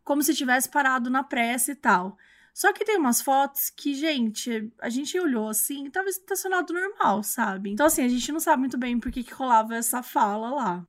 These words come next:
E o Alan também já disse aquilo que a gente contou: que ele viu uma pessoa negra entrando na casa naquele dia, que ele achou que era o O J. Aí ele ligou pra casa, que antes ele não tava atendendo,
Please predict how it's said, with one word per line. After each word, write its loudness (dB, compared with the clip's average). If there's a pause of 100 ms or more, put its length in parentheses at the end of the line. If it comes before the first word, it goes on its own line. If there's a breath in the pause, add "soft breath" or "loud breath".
E 4
o 8
Alan 6
também 2
já 2
disse -2
aquilo -2
que -2
a -2
gente -4
contou: -2
que -10
ele -2
viu -2
uma 0
pessoa 0
negra -2
entrando -2
na 0
casa 0
naquele -4
dia, -6
que -10
ele -2
achou -4
que -6
era -2
o 0
O 6
J. 0 (340 loud breath)
Aí 4
ele 4
ligou 4
pra 4
casa, 2 (120)
que 2
antes 4
ele -2
não 2
tava 2
atendendo, 0